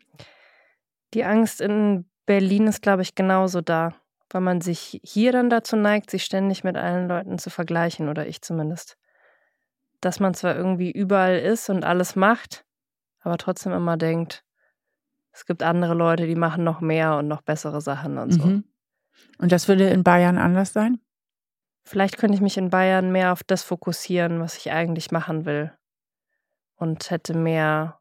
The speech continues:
Speaker 1: Ruhe auch dazu, diese Sachen wirklich voranzubringen.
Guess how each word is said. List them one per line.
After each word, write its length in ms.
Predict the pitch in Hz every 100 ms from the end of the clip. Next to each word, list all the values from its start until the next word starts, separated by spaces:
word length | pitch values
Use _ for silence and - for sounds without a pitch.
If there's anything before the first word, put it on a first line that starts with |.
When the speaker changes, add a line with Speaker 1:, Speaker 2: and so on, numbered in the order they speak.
| -
Speaker 1:
Ruhe 520 | 165 196 196 180 156
auch 380 | 131 151 - - _ -
dazu, 560 | 156 - - 160 156 160
diese 280 | 165 160
Sachen 340 | 151 156 - 160
wirklich 280 | 156 156 -
voranzubringen. 880 | 151 156 160 - 175 156 151 156